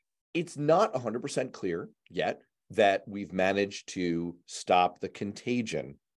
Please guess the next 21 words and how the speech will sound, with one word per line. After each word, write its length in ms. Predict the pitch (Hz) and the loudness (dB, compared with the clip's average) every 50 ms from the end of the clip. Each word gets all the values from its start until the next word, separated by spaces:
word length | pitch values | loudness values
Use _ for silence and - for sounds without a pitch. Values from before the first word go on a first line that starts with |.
| _ _ - | _ _ -6
of 400 | 87 82 82 80 76 78 - - - _ - | -4 -2 0 0 0 -2 -4 -12 -20 _ -6
the 100 | 101 90 | -4 -2
banking 960 | 73 - 90 92 90 78 - 90 85 82 80 78 78 78 78 76 76 78 73 - _ _ _ _ _ _ _ _ _ _ _ _ _ _ _ _ | 2 2 4 4 2 2 2 2 2 2 0 0 -2 -2 -2 -2 -4 -6 -8 -12 _ _ _ _ _ _ _ _ _ _ _ _ _ _ _ _
problem. 420 | - 95 80 78 71 65 60 - - _ _ _ _ _ _ _ _ _ _ - | 2 2 4 2 0 -2 -4 -6 -10 _ _ _ _ _ _ _ _ _ _ -2
It 180 | 101 110 - | -2 -2 0
could 220 | - - 127 123 123 | 4 4 4 4 4
still 220 | - - 120 110 | 6 6 6 6
spread. 400 | 110 - - - - 104 123 - - - | 6 4 2 4 4 4 4 2 -4 -10
Maybe 580 | - 95 101 107 113 117 113 117 120 120 117 | -8 -2 0 0 0 0 0 -2 -2 -2 -2
the 160 | 110 113 110 104 | -2 0 0 0
emergency 580 | 101 101 101 101 98 104 110 110 - 107 101 | 0 0 0 0 -2 -4 -6 -6 -4 -2 0
actions 420 | 90 85 85 - - 92 87 82 - | 0 0 -2 -4 -8 -10 -10 -8 -8
from 140 | - 87 | -8 -6
the 80 | 85 85 | -6 -4
Biden 280 | 73 82 85 85 80 82 | -2 -2 -2 -2 -2 -4
administration 720 | 80 78 80 78 - - - 78 73 - - 76 69 - _ _ _ _ | -6 -6 -6 -8 -8 -6 -6 -6 -6 -6 -8 -10 -10 -12 _ _ _ _
will 180 | - 87 92 78 | 0 0 0 2
work 320 | 71 82 82 67 - - - - | 2 0 0 0 -2 -8 -12 -8
and 80 | 90 87 | -6 -6
the 60 | 85 | -4
intervention 680 | 85 92 82 90 87 76 85 85 85 - - 76 73 | -6 -6 -4 -4 -2 -2 -2 -4 -4 -4 -6 -6 -6